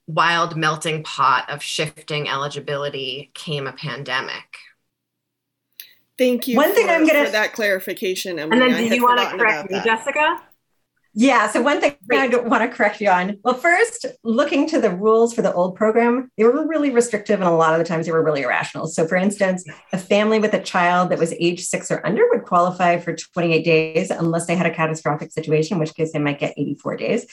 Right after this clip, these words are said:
Speaker 3: But if the child was seven, then they could get nothing, unless they had a catastrophic situation.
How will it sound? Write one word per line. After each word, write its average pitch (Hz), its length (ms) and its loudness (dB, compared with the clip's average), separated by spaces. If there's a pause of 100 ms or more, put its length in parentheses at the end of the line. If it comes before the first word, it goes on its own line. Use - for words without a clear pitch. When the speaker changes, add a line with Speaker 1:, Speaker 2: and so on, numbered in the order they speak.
(240)
Speaker 3:
But 208 100 0
if 202 80 0
the 208 60 0
child 254 340 2
was 233 180 0
seven, 208 460 0 (160)
then 190 140 0
they 190 100 -2
could 190 200 -6
get 170 180 -2
nothing, 190 460 -6 (320)
unless 170 240 2
they 156 100 0
had 151 120 -2
a 139 40 -4
catastrophic - 580 -8
situation. - 720 -10